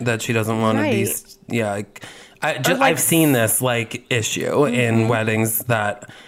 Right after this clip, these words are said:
Speaker 1: I've been in. And, yeah, I mean, every wedding I've ever been in, the one where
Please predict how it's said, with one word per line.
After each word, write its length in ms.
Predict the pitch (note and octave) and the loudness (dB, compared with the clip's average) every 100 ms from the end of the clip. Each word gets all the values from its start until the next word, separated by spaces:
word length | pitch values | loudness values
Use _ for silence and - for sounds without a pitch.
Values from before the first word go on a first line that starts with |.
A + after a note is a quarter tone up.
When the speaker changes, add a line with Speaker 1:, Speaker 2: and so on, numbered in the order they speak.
| - - | -20 -8
Speaker 1:
I've 240 | A#2+ A#2+ A2+ | -4 -4 -4
been 220 | A2+ A2+ | -2 0
in. 340 | B2+ C#3+ B2+ - | 2 2 0 -4
And, 400 | C#3 C3 A#2+ G#2 - _ | -2 0 0 -4 -16 _
yeah, 200 | B2+ B2+ | -4 -2
I 80 | G#2 | 0
mean, 160 | B2 A#2+ | 0 0
every 260 | B2+ C#3+ | 0 0
wedding 260 | C#3+ C#3 C3+ | 2 2 2
I've 160 | B2 A2+ | 2 0
ever 200 | A2+ A#2 | 0 -2
been 180 | A2+ A#2 | 0 0
in, 160 | A#2+ | 2
the 80 | A#2 | 2
one 240 | A2+ A2+ | 2 2
where 280 | A#2+ B2 A2+ | 2 0 -2